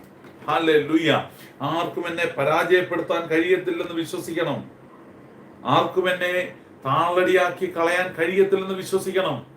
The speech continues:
പരാജയം എന്നത് എൻ്റെ ജീവിതത്തിന്റെ ഒരു മേഖലകളിലും എന്നെ തൊടത്തില്ലെന്ന് നിങ്ങൾ വിശ്വസിക്കണം. ഹല്ലേലൂയ.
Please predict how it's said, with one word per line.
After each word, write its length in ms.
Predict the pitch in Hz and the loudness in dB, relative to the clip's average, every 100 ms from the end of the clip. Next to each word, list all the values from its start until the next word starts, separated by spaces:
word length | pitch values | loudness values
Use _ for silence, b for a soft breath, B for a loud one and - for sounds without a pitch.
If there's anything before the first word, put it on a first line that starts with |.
| - - - - - - - - - - | -20 -20 -20 -20 -20 -20 -20 -20 -12 2
പരാജയം 600 | 143 160 175 180 185 185 | 4 4 2 4 4 2
എന്നത് 280 | 185 185 185 | 0 0 0
എൻ്റെ 120 | 180 | -2
ജീവിതത്തിന്റെ 640 | 147 175 180 190 190 190 180 | -4 -2 2 2 2 0 2
ഒരു 220 | 170 185 | 2 2
മേഖലകളിലും 600 | 190 185 185 185 185 180 | 0 -2 0 0 0 0
എന്നെ 140 | 180 | -2
തൊടത്തില്ലെന്ന് 640 | 180 165 180 185 196 190 190 | -4 -2 0 0 0 0 -2
നിങ്ങൾ 160 | 190 | -4
വിശ്വസിക്കണം. 680 | 180 180 170 175 170 135 - - - - - - - - 143 | -6 -8 -8 -4 -4 -4 -8 -18 -20 -20 -20 -20 -20 -6 0
ഹല്ലേലൂയ. 720 | 160 170 165 160 175 160 117 | 2 2 0 0 2 2 2